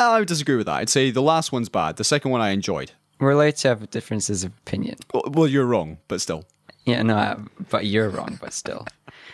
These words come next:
Speaker 2: <laughs> Any, anyway, I don't, I don't really want this revisited. I, I feel like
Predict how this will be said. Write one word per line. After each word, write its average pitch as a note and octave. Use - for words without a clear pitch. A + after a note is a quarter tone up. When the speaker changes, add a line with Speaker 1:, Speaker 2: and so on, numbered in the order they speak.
Speaker 2:
<laughs> C#3
Any, C3
anyway, C#3+
I C#3+
don't, G3
I F#3
don't G3
really B2+
want A2+
this A2+
revisited. G2
I, G#2
I A#2+
feel C3+
like C3+